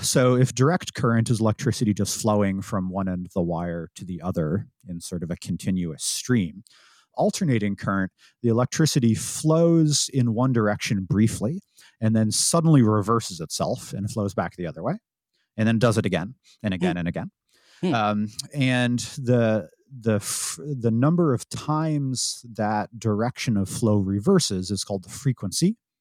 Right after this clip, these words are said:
Speaker 1: of the alternating current of the A C.
Speaker 2: Mm-hmm.
Speaker 1: Um, so when you'll, and we measure that in hertz. Uh, hertz is named after the, the Heinrich Hertz, um, and it's a change of one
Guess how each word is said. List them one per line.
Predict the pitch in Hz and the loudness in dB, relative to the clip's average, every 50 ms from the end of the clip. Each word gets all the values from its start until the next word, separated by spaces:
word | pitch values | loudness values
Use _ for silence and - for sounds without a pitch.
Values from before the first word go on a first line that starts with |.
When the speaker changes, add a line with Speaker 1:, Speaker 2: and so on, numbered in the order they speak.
| _ _ _ _ _ _ _ - | _ _ _ _ _ _ _ -2
Speaker 1:
of | 98 90 87 80 87 | 0 0 0 -2 -2
the | 98 95 | -2 0
alternating | 90 90 - - 87 82 76 67 65 - | 0 0 -2 -2 -4 -6 -4 -8 -10 -10
current | - 139 - 196 - - | -6 -6 -6 -6 -6 -8
of | 113 90 | -8 -8
the | 80 87 78 | -6 -6 -6
A | 80 82 | -6 -4
C. | - - 131 | -2 -2 0
Speaker 2:
Mm-hmm. | 156 175 214 160 _ _ _ - - - - - - - - _ - 110 | 0 0 -2 -4 _ _ _ -20 -20 -20 -20 -20 -20 -20 -20 _ 0 2
Speaker 1:
Um, | 110 107 107 104 107 | 2 4 2 2 0
so | - - - 123 120 120 117 113 117 113 107 123 - | 0 2 4 4 6 6 6 6 6 4 2 -2 -4
when | - 156 131 123 117 | -2 2 2 4 4
you'll, | 117 117 113 113 107 110 - - - 135 | 6 4 4 4 4 2 0 -4 -8 -2
and | 139 123 120 113 | 0 2 2 4
we | 113 110 110 | 2 2 4
measure | 120 131 131 120 123 | 2 2 2 2 2
that | 107 101 92 | 2 2 0
in | 90 85 | 0 -4
hertz. | 80 - - 90 - 76 - - - - - - - - - 110 | -6 -8 -2 -2 -2 -2 -2 -6 -4 -2 -2 -2 -2 -4 -4 -4
Uh, | 101 90 82 87 | -4 -4 -4 -6
hertz | - - 131 113 - - - 101 | 0 0 0 0 2 -2 -4 -2
is | 92 92 87 | -2 -4 -2
named | 98 95 92 90 87 | -2 -2 -2 -2 -2
after | 90 85 87 - - 92 87 82 82 - _ _ _ _ | -2 -4 -4 -6 -8 -12 -12 -12 -12 -16 _ _ _ _
the, | - 80 80 - _ _ _ _ _ | -12 -12 -12 -12 _ _ _ _ _
the | - - - | -18 -18 -18
Heinrich | - - 104 92 87 78 - - | -8 -4 -4 -2 -2 -4 -2 -2
Hertz, | 135 151 - - - - _ - - - - - _ - | -2 -2 -2 -4 -10 -12 _ -18 -20 -20 -20 -20 _ -4
um, | 98 92 92 92 92 92 92 - | -2 0 0 0 0 -2 -4 -2
and | 113 117 104 | -2 0 0
it's | 107 - - - | 0 0 0 -2
a | 101 | -2
change | - - 143 123 117 110 104 98 | 0 2 2 4 4 4 2 2
of | 104 98 85 90 | 0 0 -2 -4
one | 95 92 104 104 101 101 98 98 95 95 92 | -4 -2 0 2 2 2 2 0 0 -2 -4